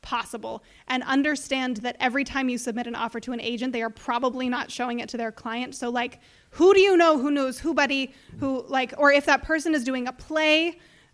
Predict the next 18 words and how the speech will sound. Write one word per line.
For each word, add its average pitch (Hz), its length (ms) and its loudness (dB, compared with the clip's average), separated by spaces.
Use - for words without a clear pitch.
um, 247 380 -2
I, 262 240 2
I 269 80 2
interviewed 339 280 4
a 277 60 0
female 277 260 0
director 247 320 -2
who 226 100 -2
actually 247 420 -2
got - 400 -2
Rami 254 360 0
Malek 240 500 -4
to 254 160 -6
be 240 320 -4
in 240 120 -4
her 226 220 -6
movie 240 440 -2
because 233 640 -8